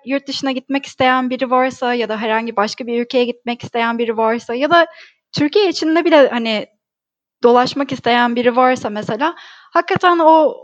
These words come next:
vakti ayırsın ya da o şey yapsın isterim yani. Hani ona kesinlikle destek vermek istiyorum. O hakikaten sanırım söylemek istediğim şey. Çünkü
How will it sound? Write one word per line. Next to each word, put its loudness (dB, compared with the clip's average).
vakti 0
ayırsın -2
ya 0
da 2
o 4
şey 2
yapsın -2
isterim -2
yani. -4
Hani -2
ona 2
kesinlikle -2
destek 0
vermek 0
istiyorum. -4
O 4
hakikaten 2
sanırım -2
söylemek 0
istediğim -4
şey. 0
Çünkü 0